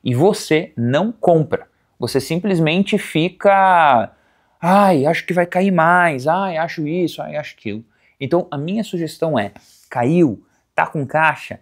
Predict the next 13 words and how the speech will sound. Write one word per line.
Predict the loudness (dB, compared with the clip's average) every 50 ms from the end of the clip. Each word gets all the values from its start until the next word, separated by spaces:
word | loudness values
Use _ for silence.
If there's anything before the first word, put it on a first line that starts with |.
| _ _ _
quer | -2 0 0
aumentar | 0 0 -4 -4 -4 -6
a | -6
posição? | -6 -8 -10 -10 -10 -12 -8 -6 -6 -4 -6 -8 -14 _ _ _ -10
Agora | -10 -6 -4 0 0 0 0 0 0
é | -2
hora | -2 -4 -4 -6
de | -10 -8
comprar. | -8 -6 -6 -6 -10 -12 -14 -14 _ _ _ _ _ _ _ -6
Comprar | -2 -2 0 -2 -2 -2 0 2 2 4 2 2 0
é | 0 -2 -2
nos | -2 -2 -4 -4
momentos | -6 -6 -6 -6 -8 -10 -10 -10 -10 -12 -12 -16 -20